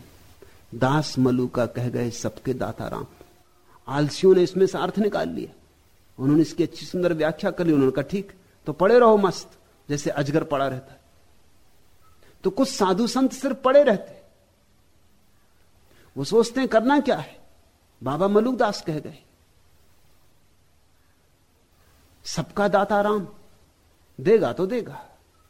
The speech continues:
रह जाओ भाग्य के भरोसे।" ये पूरा देश भाग्य के भरोसे मर गया है,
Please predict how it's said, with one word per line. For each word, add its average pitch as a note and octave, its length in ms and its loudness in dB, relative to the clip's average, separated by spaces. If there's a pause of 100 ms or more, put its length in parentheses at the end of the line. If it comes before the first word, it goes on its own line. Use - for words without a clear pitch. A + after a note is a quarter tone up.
(1080)
रह G3 160 2
जाओ A3+ 260 2
भाग्य E3+ 320 2
के E3 120 -6
भरोसे।" B2+ 400 -6 (240)
ये E3 100 2
पूरा F3 380 2
देश E3 360 2
भाग्य E3 320 0
के F3 120 0
भरोसे D3+ 420 -6
मर B2+ 180 -4
गया - 280 -12
है, - 80 -20